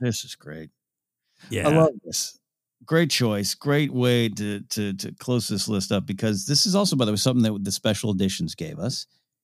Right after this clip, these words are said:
Speaker 1: And, uh, this was not a, actually named till, uh, Star Wars Locations book in two thousand five, I believe, the Star Wars Complete Locations. Uh, there's also a re-release of that book, too. And so because of that, you get this information, Joseph. It's located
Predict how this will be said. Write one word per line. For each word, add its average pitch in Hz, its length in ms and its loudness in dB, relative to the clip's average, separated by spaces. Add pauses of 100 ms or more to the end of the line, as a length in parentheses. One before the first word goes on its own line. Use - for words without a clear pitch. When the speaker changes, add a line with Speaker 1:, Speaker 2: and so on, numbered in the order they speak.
(260)
Speaker 1:
And, 87 520 -6 (140)
uh, 90 140 -8
this 110 240 -4
was 143 160 0
not 117 180 2
a, 107 140 0
actually 120 260 -2
named 104 220 2
till, 90 380 -2
uh, 85 420 -12 (240)
Star - 240 -2
Wars 110 180 0
Locations 131 540 -2
book 110 180 -4
in 98 80 -2
two 120 140 -2
thousand 90 340 -4 (240)
five, 160 460 2
I 80 100 -8
believe, 82 300 -10
the 85 100 -10
Star 110 200 -2
Wars 98 140 -2
Complete 98 320 -8
Locations. - 680 -6 (640)
Uh, 85 160 -10
there's 85 260 -6
also 87 280 -2
a 85 60 -4
re-release 101 520 2
of 87 80 -4
that 80 160 -10
book, 85 180 -10
too. 101 240 -2 (560)
And 123 140 2
so 143 120 6
because 143 320 4
of 139 40 4
that, 117 100 4
you 120 100 -2
get 123 120 4
this 123 160 2
information, 117 480 4
Joseph. 90 320 -6
It's 104 160 -2
located 110 600 0